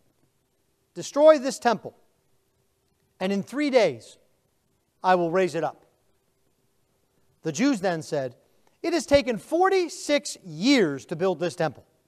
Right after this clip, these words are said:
and you will raise it up in three days?" But he was speaking about the temple of his body. When therefore he was raised from the dead,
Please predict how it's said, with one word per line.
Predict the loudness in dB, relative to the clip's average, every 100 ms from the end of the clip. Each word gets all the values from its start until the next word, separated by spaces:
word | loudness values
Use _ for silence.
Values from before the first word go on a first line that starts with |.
| _ _ _ _ _ _
and | -2
you | 0
will | 0 2
raise | 2 2 4
it |
up | 6 6 4 -14 _ _ _ _ -12
in | -10
three | -4 2
days?" | 6 6 4 -6 -20 _ _ _ _ _ _ _ _ _ _ _ _ _
But | -8
he | -6
was | -6 -8
speaking | -10 -12 -10 -12 -14 -18 _ _ _ _ _
about | 2 2
the | 2
temple | -2 -4 -2 -6
of | -6
his | -4
body. | 4 6 6 0 _ _ _ _ _ _ _ _ _ _ _ _ _ _ -2
When | 2 8
therefore | 8 8 2 2
he | 0
was | -2
raised | 4 6 6 0
from | -2 -2
the | 4
dead, | 6 6 2